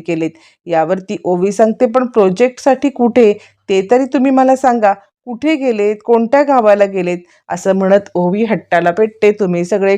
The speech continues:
खोटं बोलताय, प्रोजेक्ट वगैरे काही नाही, बाबांना पोलिसांनी जेलमध्ये टाकले." यावरती ओवी चिडते आणि गप्प, ओवीला ती आता सु-, इकडे जानकी चिडते आणि "गप्प बस, अजिबात काही बोलू नको, मी सांगितलं ना तुला की बाबा प्रोजेक्टसाठी गेलेले आहेत,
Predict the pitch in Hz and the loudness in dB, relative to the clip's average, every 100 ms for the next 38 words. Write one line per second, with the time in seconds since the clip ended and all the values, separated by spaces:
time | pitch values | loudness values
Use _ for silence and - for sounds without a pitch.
0 | 196 180 170 165 202 214 202 196 196 175 | 0 -2 2 0 2 0 2 0 0 -6
1 | 160 170 170 214 208 202 202 165 170 196 | -4 -6 -4 -2 0 -2 0 -2 -2 -2
2 | 220 196 208 - _ - 160 160 185 208 | -2 -2 -8 -12 _ -4 -2 2 0 0
3 | 180 - 185 160 175 202 185 202 190 180 | -4 -4 -6 -4 -2 0 0 0 0 0
4 | 170 170 175 175 165 160 151 - _ _ | 0 -2 -2 0 -2 -2 -10 -12 _ _
5 | - 175 156 190 190 202 - 180 180 190 | -10 -6 -4 -4 -8 -14 -6 -4 -4 -4
6 | 220 214 220 214 - 185 190 190 185 _ | -4 -4 0 0 0 -4 -4 -6 -8 _
7 | _ - 190 180 208 226 185 196 196 233 | _ -4 0 0 0 0 0 0 0 0
8 | 165 180 196 190 180 175 202 196 _ 175 | 0 -2 -10 -6 -6 -4 -4 -6 _ -6
9 | 185 156 165 - 175 247 226 208 190 175 | -2 -2 -4 -8 -6 -4 -4 -2 -2 -2
10 | 190 190 185 - 196 160 165 - - 185 | -2 -2 -4 -2 -2 -2 -6 -8 -10 -6
11 | 233 220 220 - 208 196 185 180 175 175 | -2 0 0 2 0 2 0 0 -2 -2
12 | 160 _ _ - 208 220 226 196 220 262 | -4 _ _ -4 -2 0 0 -2 -4 -2
13 | 339 339 330 285 302 - _ 277 262 233 | 0 0 2 0 0 -6 _ -2 0 2
14 | 233 240 214 202 208 - 208 202 214 190 | 0 0 -2 -2 -6 -4 -4 -2 -4 0
15 | 180 185 208 247 226 | 0 2 2 2 0